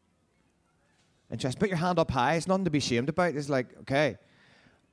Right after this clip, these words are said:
And, um, and that's, that's, that's a few people. That's a few people. Uh, yeah, absolutely. <laughs> Well, there's, there's, there's a bit of a, bit of a questioning.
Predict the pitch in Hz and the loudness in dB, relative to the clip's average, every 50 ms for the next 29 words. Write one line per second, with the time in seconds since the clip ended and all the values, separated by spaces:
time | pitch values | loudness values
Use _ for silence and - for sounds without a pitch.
0 | _ - 131 135 135 139 139 131 131 123 123 110 - - - _ _ _ _ _ | _ -2 0 0 2 2 2 2 2 2 0 -4 -8 -14 -20 _ _ _ _ _
1 | _ - 135 143 120 - _ _ _ _ _ _ _ _ _ _ _ _ - 160 | _ -6 -6 -6 -6 -14 _ _ _ _ _ _ _ _ _ _ _ _ -4 -4
2 | 156 - - - _ _ _ _ _ _ _ - 165 165 - - - - 160 - | -4 -6 -10 -14 _ _ _ _ _ _ _ -4 -4 -2 -4 -8 -2 -2 -2 -2
3 | - 139 - - 123 131 147 - 160 165 - 208 202 196 - _ _ _ _ _ | -2 -6 0 2 2 4 4 2 0 0 2 0 0 0 -2 _ _ _ _ _
4 | _ _ _ _ _ _ _ - 147 147 - 135 - - 135 139 143 170 175 196 | _ _ _ _ _ _ _ -2 -2 -2 -2 -4 0 0 0 2 2 0 0 0
5 | 190 180 175 - - - - - - _ _ _ - - - _ _ - - - | -2 -2 -2 -6 -14 -20 -20 -20 -20 _ _ _ -20 -20 -20 _ _ -20 -20 -20
6 | - - - _ _ - - _ _ _ _ - - - 175 180 180 185 196 202 | -20 -20 -20 _ _ -20 -20 _ _ _ _ -16 -6 0 2 4 6 8 8 8
7 | 208 214 175 180 190 185 190 175 - - - 190 185 - - 196 190 156 - - | 8 8 6 4 4 4 6 4 4 4 4 2 2 4 2 2 2 2 0 0
8 | 185 180 160 - - 170 190 165 - - - 190 151 - - - - - 127 185 | 0 0 0 0 0 0 0 0 0 -2 -2 -2 -2 -4 -8 -16 -16 -14 -14 -14
9 | 202 - - - 208 208 208 170 202 185 196 180 190 185 196 180 170 160 190 185 | -14 -6 0 2 4 4 4 4 4 2 2 2 4 2 2 2 4 4 4 4
10 | 170 175 - - - - - 196 170 175 175 - 165 151 156 147 - 196 185 165 | 4 2 0 -2 -10 -2 -2 0 0 0 2 4 4 4 4 2 2 0 0 0
11 | 131 | -2